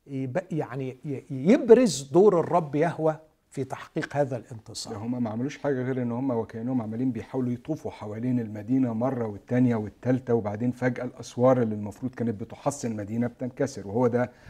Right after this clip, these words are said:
Speaker 2: وهو ده المفتاح بتاع القصة يعني.
Speaker 1: هذا الانتصار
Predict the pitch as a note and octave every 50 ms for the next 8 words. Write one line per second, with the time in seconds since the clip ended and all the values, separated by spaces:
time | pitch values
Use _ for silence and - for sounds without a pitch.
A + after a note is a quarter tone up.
0 | - - - - _ - A2 B2 B2+ B2+ B2 C3+ - - C#3 B2+ C3 B2 - -
1 | - C#3 C#3 C3+ - G2 G#2 A2 - A#2+ A2 A2+ - - D#3+ D3+ - - - F#2
2 | F2 D#2+ - _ _ _ _ _ _ _ - - A#3 D#4+ G3+ F#3 C#4+ A#3+ A3+ G#3+
3 | - - G3 - - G3 G#3 A3 A3 A3